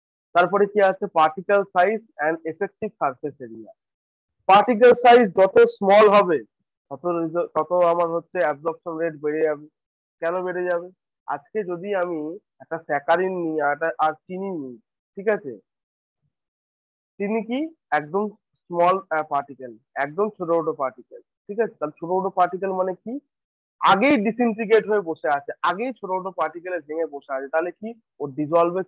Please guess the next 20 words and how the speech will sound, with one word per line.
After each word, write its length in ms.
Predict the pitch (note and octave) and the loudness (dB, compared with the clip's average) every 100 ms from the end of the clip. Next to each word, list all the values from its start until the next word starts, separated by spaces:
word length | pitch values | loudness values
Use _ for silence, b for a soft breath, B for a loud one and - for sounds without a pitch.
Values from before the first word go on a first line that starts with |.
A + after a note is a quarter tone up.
| - | -6
chance 180 | D3+ E3+ - | -6 -6 -10
সব 100 | B2+ - | -16 -12
থেকে 160 | D#3 D3+ B2 | -10 -8 -10
বেশি, 220 | - - _ _ _ _ _ _ _ - | -16 -20 _ _ _ _ _ _ _ -10
ওর 80 | C#3 C3 | -8 -6
ডিজলভের 540 | C#3+ D#3+ E3+ E3+ F#3+ - | -2 2 2 0 -6 -4
chance 300 | C#3+ D3 A3 C4+ _ _ _ - | -2 0 0 -4 _ _ _ -6
সব 140 | E3 - | -6 -6
থেকে 220 | F3 G#3+ C4+ F4 _ _ _ D#3+ | -10 0 0 0 _ _ _ -4
বেশি। 260 | E3+ C3 A2 C3 | -4 -8 -10 -4
তাহলে 200 | D3 G3 G3 | -2 -2 -4
কি 100 | C4+ F3 | -6 -4
ওর 60 | D3+ D#3 | -6 -4
ডিজলভের 420 | F3 G3+ G#3+ A3 | 0 2 2 0
chance 180 | G3+ F#3+ E3+ | 0 -2 -2
যখন 200 | D#3+ E3+ D3 | -4 -6 -8
বেশি, 240 | D3 - B3 D4+ _ - | -14 -10 -10 -10 _ 0
absorption 640 | C#3 D#3+ F3+ G#3+ G#3+ A3 G#3 F3 | 0 2 2 2 4 2 2 -4
রেটটাও 380 | - G#3+ B3+ E4 - _ _ _ C#3 | -4 2 2 2 -4 _ _ _ -14
বেশি। 260 | C3 _ | -14 _